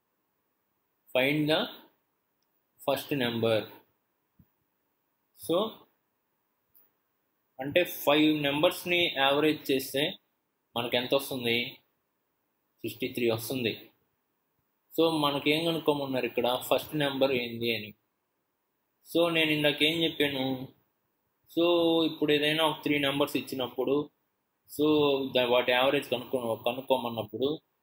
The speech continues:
so, వాటి మిడిల్ నెంబరే ఆన్సర్ అవుద్ది అని చెప్పాను. So, ఇక్కడ కానీ ఏంది?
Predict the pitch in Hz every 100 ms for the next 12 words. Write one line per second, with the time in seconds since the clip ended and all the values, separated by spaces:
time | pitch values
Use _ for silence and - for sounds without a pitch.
0 | _ - 160 147 139 135 135 131 147 160
1 | 151 143 139 151 180 - _ _ 117 135
2 | 135 131 120 117 120 107 101 98 98 -
3 | _ _ _ _ _ - 156 160 151 170
4 | 165 165 151 143 135 143 -